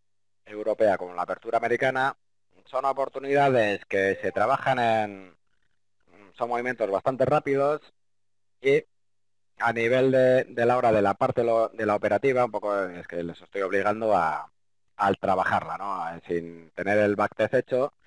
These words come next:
es simplemente el que la vayan trabajando para trabajar los automatismos, ¿no? A partir de ahí luego ya viene la parte del backtest y esta semanita, a ver si ya, eh, terminan todos, haremos un poco, cada uno con el suyo, con las conclusiones que haya sacado,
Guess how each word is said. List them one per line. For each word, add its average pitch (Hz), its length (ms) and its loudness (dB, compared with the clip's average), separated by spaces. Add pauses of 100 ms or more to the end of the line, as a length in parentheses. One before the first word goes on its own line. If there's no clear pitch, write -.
(260)
es 107 160 -6
simplemente 107 420 0
el 110 120 0
que 95 180 0
la 92 140 -2
vayan 107 260 0
trabajando 104 400 -2
para 95 220 -2
trabajar 92 300 -6
los 107 200 -10
automatismos, 85 760 -12
¿no? 123 160 -16 (440)
A - 60 -18
partir 98 260 -2
de 110 120 2
ahí 113 100 2
luego 107 160 -2
ya 101 140 -2
viene 104 160 -2
la 98 80 2
parte 98 200 -2
del 101 60 0
backtest 139 540 0
y 123 140 -4
esta 120 220 -2
semanita, 131 560 0 (920)
a - 60 -14
ver 113 140 -4
si 101 160 0
ya, 101 400 4
eh, 95 80 2
terminan 92 580 -4
todos, 113 420 -2 (500)
haremos 123 360 0
un 127 100 -4
poco, 135 400 0 (160)
cada 110 220 0
uno 123 300 -2
con 104 160 -4
el 101 160 -4
suyo, 135 380 -2
con 117 80 0
las 98 100 -2
conclusiones 104 480 -6
que 104 60 0
haya 107 140 4
sacado, 113 400 0